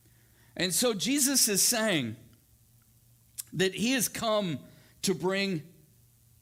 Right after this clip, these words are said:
good news, that he has come to announce that he is here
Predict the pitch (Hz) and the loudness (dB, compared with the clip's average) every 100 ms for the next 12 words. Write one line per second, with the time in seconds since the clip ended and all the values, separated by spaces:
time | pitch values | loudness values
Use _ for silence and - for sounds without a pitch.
0 | - 127 165 190 202 175 135 - - _ | -10 -4 2 4 4 0 -6 -16 -20 _
1 | _ - 151 160 143 113 92 - - - | _ -2 0 2 2 0 -2 -4 -6 -16
2 | - - 170 170 226 269 226 - 220 214 | -20 -4 -4 0 0 2 0 0 0 0
3 | 160 95 - - _ _ _ _ _ - | -2 -6 -12 -20 _ _ _ _ _ -20
4 | - - 208 190 165 175 196 220 160 - | -20 -6 -2 -2 -2 -2 0 0 0 0
5 | - - 170 170 180 247 247 185 113 - | 0 2 0 -2 0 2 2 2 -2 -6
6 | - - 160 170 - - 233 254 190 107 | -20 -6 -2 0 0 -2 -2 0 0 -2
7 | 92 | -8